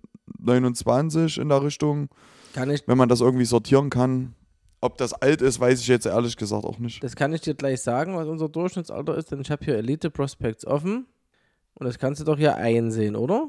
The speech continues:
Speaker 2: Dachte ich doch zumindest. Hier. Wir haben ein Durchschnittsalter.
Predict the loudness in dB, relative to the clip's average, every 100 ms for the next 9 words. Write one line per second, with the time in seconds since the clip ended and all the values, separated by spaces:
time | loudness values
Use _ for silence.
0 | -8 -10 -8 -12 -10 -12 -10 -10 -8 -8
1 | -10 -12 -20 _ _ _ _ -8 0 0
2 | -2 -14 _ _ _ _ _ _ _ _
3 | _ _ _ -6 2 4 4 2 -2 -4
4 | -6 -4 0 2 2 -2 -8 -8 -8 -10
5 | -4 -2 -2 -2 -4 -2 -2 -4